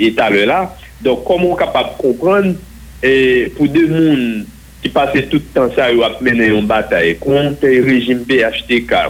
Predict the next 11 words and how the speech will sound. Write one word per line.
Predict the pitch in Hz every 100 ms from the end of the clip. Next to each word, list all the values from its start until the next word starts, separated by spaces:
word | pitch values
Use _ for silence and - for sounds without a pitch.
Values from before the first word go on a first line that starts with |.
| -
kont | 147 151 151
Jovenel | - 120 131 123 120 120
Moïse, | 117 95 80 - - - - -
ap | 110 - 135
prône | 139 143 143 156
chanjman | 151 156 143 127 139 135
de | -
sistèm, | 131 123 - - 98 78 76 -
ok? | 107 101 170 185 190 - - - -
Ap, | 123 - -
euh, | 160 165 165 165